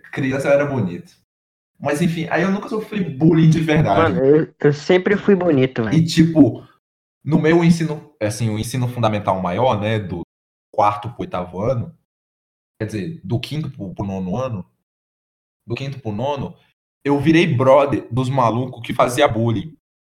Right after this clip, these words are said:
Speaker 1: E eu converti os moleques que fazia bullying pra ser os nerd.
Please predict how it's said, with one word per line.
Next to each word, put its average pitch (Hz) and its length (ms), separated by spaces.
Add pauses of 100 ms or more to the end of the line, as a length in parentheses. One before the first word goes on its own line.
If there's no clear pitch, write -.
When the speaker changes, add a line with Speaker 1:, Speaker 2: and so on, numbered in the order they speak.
(520)
Speaker 1:
E 131 100
eu 165 140
converti 185 560
os 185 160
moleques 143 360
que 160 100
fazia 135 360
bullying 117 480 (720)
pra 139 120
ser 165 180
os 180 140
nerd. 156 640